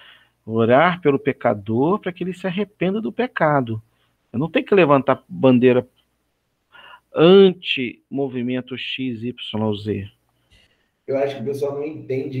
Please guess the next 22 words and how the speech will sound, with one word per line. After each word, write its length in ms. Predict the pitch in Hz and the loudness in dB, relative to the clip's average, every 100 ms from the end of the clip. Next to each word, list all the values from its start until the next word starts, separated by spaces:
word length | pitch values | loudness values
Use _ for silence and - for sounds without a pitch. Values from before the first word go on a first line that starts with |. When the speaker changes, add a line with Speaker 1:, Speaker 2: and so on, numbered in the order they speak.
| - | -8
Speaker 2:
que 320 | 120 120 123 | -8 -6 -4
isso, 280 | 127 123 113 | -6 -8 -16
tipo 200 | - 131 | -12 -8
assim, 480 | 135 135 131 131 - | -8 -8 -10 -10 -8
tem 140 | 139 | -4
um 80 | 143 | -2
efeito 520 | 147 143 147 147 - | -2 -4 -8 -10 -10
muito 440 | 143 151 214 220 233 | -10 0 0 2 0
mais 220 | 196 190 | 2 4
negativo 640 | 190 190 185 214 - 180 | 4 4 2 2 -4 -2
do 120 | 208 | 0
que 100 | 214 | 0
positivo. 560 | 202 196 208 196 151 131 | 0 0 0 -2 -6 -4
Igual 200 | 135 170 | 0 0
quando 140 | 185 | 0
aconteceu 420 | 185 180 175 170 170 | -2 -4 -8 -6 -6
o 40 | |
negócio 360 | 160 156 151 151 | -4 -4 -4 -8
do 60 | |
Burger 440 | 151 151 156 156 156 | -8 -8 -8 -10 -12
King, 300 | 156 135 123 | -10 -10 -10
cara. 380 | 107 90 90 | -12 -14 -20